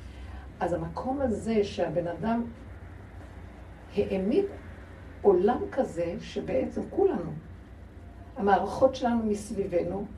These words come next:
אנחנו העמדנו אותם והם מכות בנו, ואנחנו כועסים.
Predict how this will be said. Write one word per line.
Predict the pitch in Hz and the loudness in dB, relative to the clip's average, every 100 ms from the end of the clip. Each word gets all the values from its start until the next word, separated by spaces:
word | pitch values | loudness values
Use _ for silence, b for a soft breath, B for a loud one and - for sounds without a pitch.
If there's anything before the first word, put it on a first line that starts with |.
| - | 2
אנחנו | 233 214 262 - 262 | 4 6 4 2 0
העמדנו | 240 202 190 180 190 | 2 2 4 2 0
אותם | 190 233 208 | -2 0 2
והם | 214 220 | 2 2
מכות | 226 - 240 | 2 0 0
בנו, | 202 202 214 214 | 0 -2 4 4
ואנחנו | 202 - 302 | 4 0 -6
כועסים. | - - - - 359 | 0 2 2 2 2